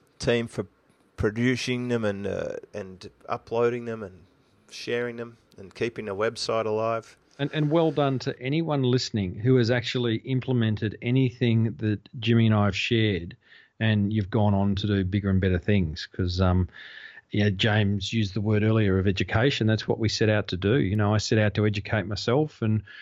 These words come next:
Speaker 2: we set out to educate anyone who wanted to, who chose to listen to a show that was all about creating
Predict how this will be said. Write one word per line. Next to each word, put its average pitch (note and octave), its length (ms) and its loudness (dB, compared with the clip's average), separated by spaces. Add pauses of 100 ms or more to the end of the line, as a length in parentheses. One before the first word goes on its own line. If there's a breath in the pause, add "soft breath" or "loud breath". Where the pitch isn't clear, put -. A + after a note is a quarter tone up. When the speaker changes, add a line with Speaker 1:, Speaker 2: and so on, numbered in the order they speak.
(400 loud breath)
Speaker 2:
we C3 180 4
set C3+ 220 2
out B2 180 2
to B2+ 140 -2
educate B2 400 -2
anyone B2+ 260 0
who A#2+ 100 -2
wanted A2+ 360 -2
to, A#2+ 100 -10
who C3 160 0
chose B2+ 340 0
to B2 120 -6
listen B2 540 -2
to B2+ 200 2
a A2 60 2
show C3 420 2
that B2+ 300 0
was B2 200 -2
all C#3 160 2
about B2 360 0 (540 loud breath)
creating B2 680 0